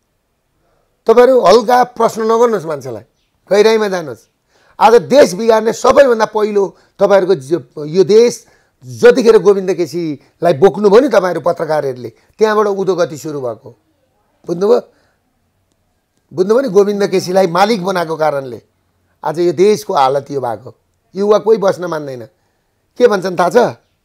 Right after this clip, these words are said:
गोविन्द केसीलाई देख्ने बित्तिकै विद्यार्थीहरू के भन्छन् भने नि, उहिले इन्डियामा, "ए, बच्चा बेच-, बेच-, ग-, ग-, गब्बर आ रहा है, सोझा हो, नहीं तो गब्बर आएगा" भनेर भन्थ्यो अरे। आज यहाँ पढ्नु, प-,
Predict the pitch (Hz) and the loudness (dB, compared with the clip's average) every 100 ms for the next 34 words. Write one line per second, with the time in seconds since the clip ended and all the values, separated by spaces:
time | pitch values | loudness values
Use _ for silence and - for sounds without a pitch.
0 | _ _ _ _ _ _ _ _ 151 208 | _ _ _ _ _ _ _ _ 0 2
1 | 220 208 190 180 190 175 175 190 185 208 | 2 0 0 0 -2 0 -4 -4 -2 -2
2 | 180 165 180 151 165 160 175 165 156 170 | -2 -6 -6 -6 -8 -4 -4 -4 -6 -6
3 | 180 233 175 - _ _ _ 180 196 190 | -4 -4 -6 -12 _ _ _ -6 0 0
4 | 180 180 170 170 156 - _ _ _ - | 0 -2 -4 -6 -8 -12 _ _ _ -2
5 | 202 185 143 131 131 147 165 170 131 156 | 0 -2 -6 -14 -8 -6 -4 -8 -6 -10
6 | 151 135 165 160 160 123 135 131 156 143 | -10 -10 -10 -8 -14 -14 -18 -6 -6 -6
7 | - 139 165 151 170 156 151 147 139 135 | -16 -4 -2 2 4 4 4 2 0 -4
8 | - 151 151 135 127 139 143 139 - _ | -6 0 2 2 -2 -6 -4 -6 -8 _
9 | _ _ _ _ _ _ _ 131 113 151 | _ _ _ _ _ _ _ -10 -2 0
10 | 143 127 131 123 113 120 123 120 143 160 | 2 2 2 0 -2 -6 -6 -4 -4 0
11 | 143 165 - _ _ 170 202 202 202 196 | -2 -2 -10 _ _ -4 -2 0 0 0
12 | 180 156 147 - 190 185 | -6 -10 -8 2 2 2